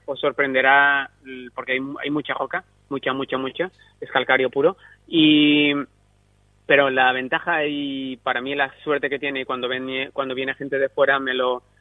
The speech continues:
me lo dicen, es que claro, que corres encima del mar. Tienes una montaña dura de unos mil y pico, mil, mil cuatrocientos máximo, pero que, que claro,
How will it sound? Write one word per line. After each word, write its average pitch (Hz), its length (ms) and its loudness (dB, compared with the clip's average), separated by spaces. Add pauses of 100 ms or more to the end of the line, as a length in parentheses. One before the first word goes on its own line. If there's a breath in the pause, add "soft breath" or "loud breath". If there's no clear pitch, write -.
(200)
me 139 140 -4
lo 127 100 0
dicen, 156 340 -2 (340 loud breath)
es 151 200 0
que 170 120 0
claro, 147 260 4
que 143 160 -4
corres 147 340 0
encima 147 380 -4
del 117 120 -4
mar. 120 200 -10 (220)
Tienes 147 180 -2
una 156 160 2
montaña 147 420 -2
dura 156 220 0
de 127 80 -4
unos 127 260 -6
mil 131 320 -4
y 127 140 -4
pico, 139 480 0
mil, 135 340 -4
mil 120 760 -10
cuatrocientos 131 580 -4
máximo, 160 480 -2 (520 loud breath)
pero 160 460 4 (200)
que, 127 880 -4
que 131 100 -6
claro, 127 240 -4